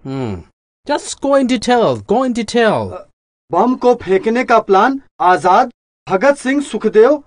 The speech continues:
Speaker 2: और राजगुरु ने बनाया था। ये जतिन दा ने इनको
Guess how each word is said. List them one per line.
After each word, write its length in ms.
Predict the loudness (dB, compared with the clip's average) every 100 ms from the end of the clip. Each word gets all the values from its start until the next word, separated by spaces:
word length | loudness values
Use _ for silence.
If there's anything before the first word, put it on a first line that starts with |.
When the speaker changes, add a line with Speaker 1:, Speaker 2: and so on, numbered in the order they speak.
| _
Speaker 2:
और 140 | -2 2
राजगुरु 520 | 4 2 2 0 2
ने 120 | 2
बनाया 360 | 2 4 4 4
था। 260 | 0 -10 -14 _ _ _ 0
ये 220 | 4 6
जतिन 420 | 4 2 0 -2
दा 160 | 2 2
ने 180 | 2 0
इनको 380 | -2 0 -2